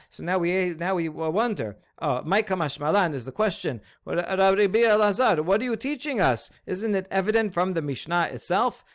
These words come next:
So we say, "No, because if I had the, only the language of the Mishnah, I could have interpreted it differently." This is, in fact, how I interpreted it as the Peshat reading of the Mishnah,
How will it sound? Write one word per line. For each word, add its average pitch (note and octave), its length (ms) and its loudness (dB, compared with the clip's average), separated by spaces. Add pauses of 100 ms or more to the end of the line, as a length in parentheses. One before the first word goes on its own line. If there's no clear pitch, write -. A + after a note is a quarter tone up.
So - 180 -8
we D#3 100 0
say, D3+ 180 -4
"No, D3 280 -4
because C#3+ 360 -6
if G#3 140 -6
I D#3 80 0
had E3+ 200 -2
the, D3+ 100 -2
only G#3+ 280 0
the D#3+ 140 -2
language C#3 320 -2
of B2 100 -8
the B2+ 60 -10
Mishnah, C#3 440 -2 (300)
I E3 80 -4
could C4 180 0
have A3+ 120 -4
interpreted E3 440 0
it C#3+ 60 -2
differently." B2 480 -8 (100)
This E3 220 -6
is, F3+ 200 0
in D3 120 -6
fact, C#3+ 260 -4
how D3 160 -2
I D3+ 120 0
interpreted C#3 540 -4
it C3 220 -2 (140)
as C#3+ 180 -4
the B2 100 -10
Peshat F3+ 480 0
reading C3+ 300 -4
of B2+ 140 -4
the B2+ 60 -8
Mishnah, E3+ 500 -4